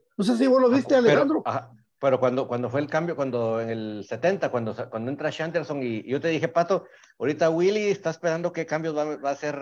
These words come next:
Speaker 2: eh, eh, Eduard-, eh, Méndez para entonces él hacerlo en base a esos cambios".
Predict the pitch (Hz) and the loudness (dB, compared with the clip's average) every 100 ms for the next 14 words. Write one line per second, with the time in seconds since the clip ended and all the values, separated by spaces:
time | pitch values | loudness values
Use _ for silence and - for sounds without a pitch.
0 | 139 123 107 107 104 98 92 90 85 80 | -6 -6 -2 -2 -2 -4 -4 -6 -8 -8
1 | 69 95 - 82 95 90 104 120 110 107 | -8 -8 -8 -14 -16 -10 -2 -2 -2 -4
2 | 98 95 95 95 120 165 190 - 127 107 | -4 -4 -6 -4 -4 -2 -4 -4 -4 -2
3 | 98 98 92 113 123 120 127 123 117 _ | 0 -2 -6 -12 -6 -2 -2 -2 -6 _
4 | _ _ _ _ 98 127 131 131 123 117 | _ _ _ _ -8 -4 -2 0 0 0
5 | 117 120 - 170 139 95 | -4 -8 -4 -2 -2 -8